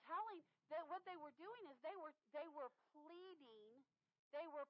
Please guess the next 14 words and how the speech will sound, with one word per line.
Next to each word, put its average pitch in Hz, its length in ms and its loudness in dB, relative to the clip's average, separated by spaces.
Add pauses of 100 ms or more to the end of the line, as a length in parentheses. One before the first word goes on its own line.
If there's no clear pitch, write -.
(160)
pleading 320 480 -10
Tabitha's 247 560 0 (160)
case. 208 240 -4 (400)
They 302 240 6
were 277 160 -2 (160)
saying, 254 320 -2 (320)
"We 330 160 0
understand 330 720 0
she's 269 160 -14
in 262 160 -8
the 233 140 -10 (100)
tomb. 233 240 -8
We 294 160 -6
understand 302 720 -6